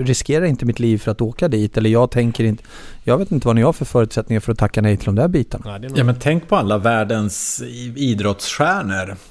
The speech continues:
Speaker 3: som ska dit.
Speaker 1: Ja.
Speaker 3: Alltså, det är ju högprofilerade, eh, eh, människor, må-, många av dem, som jag kan tänka mig, eh, eh,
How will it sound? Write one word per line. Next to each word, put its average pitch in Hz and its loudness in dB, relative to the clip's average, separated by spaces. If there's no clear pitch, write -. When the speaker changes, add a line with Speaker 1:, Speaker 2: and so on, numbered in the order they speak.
Speaker 3:
som 107 0
ska 107 -2
dit. - -8
Speaker 1:
Ja. 120 -2
Speaker 3:
Alltså, 110 -2
det 120 2
är 156 2
ju 113 4
högprofilerade, 113 2
eh, 110 0
eh, 113 -6
människor, 113 0
må-, 107 2
många 110 0
av 135 2
dem, 107 0
som - -6
jag 113 0
kan 107 0
tänka 104 0
mig, 101 4
eh, 101 -2
eh, 113 -2